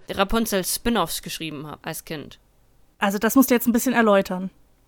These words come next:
Speaker 1: Na, ich hab dir das, glaub ich, schon mal erzählt, dass meine Mutter, als sie immer arbeiten gegangen ist, dann hat sie uns halt immer so eine Übung gegeben, die wir machen sollen in der Zwischenzeit.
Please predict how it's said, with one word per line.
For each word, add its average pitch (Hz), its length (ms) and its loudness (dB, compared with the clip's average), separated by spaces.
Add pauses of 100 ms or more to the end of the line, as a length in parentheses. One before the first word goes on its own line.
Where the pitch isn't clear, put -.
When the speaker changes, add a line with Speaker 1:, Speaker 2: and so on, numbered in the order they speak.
(140)
Speaker 1:
Na, 247 200 2
ich 277 140 -2
hab 285 80 -4
dir 349 100 -2
das, 339 140 -4
glaub 311 180 2
ich, 302 80 -6
schon 311 140 -2
mal 294 80 0
erzählt, 285 380 -2
dass 285 120 -4
meine 240 240 -2
Mutter, 254 380 -2
als - 260 0
sie 240 120 -4
immer 208 300 -2
arbeiten 220 360 -2
gegangen 175 420 -6
ist, - 300 -6 (260)
dann 233 220 -2
hat 254 120 -4
sie 269 120 -6
uns 285 180 -2
halt 285 160 0
immer 285 220 0
so 262 100 -4
eine 277 140 0
Übung 285 380 2
gegeben, 196 420 0
die 214 80 -2
wir 220 100 0
machen 226 320 -2
sollen 170 340 -2
in 165 60 -6
der 156 140 -6
Zwischenzeit. - 600 -10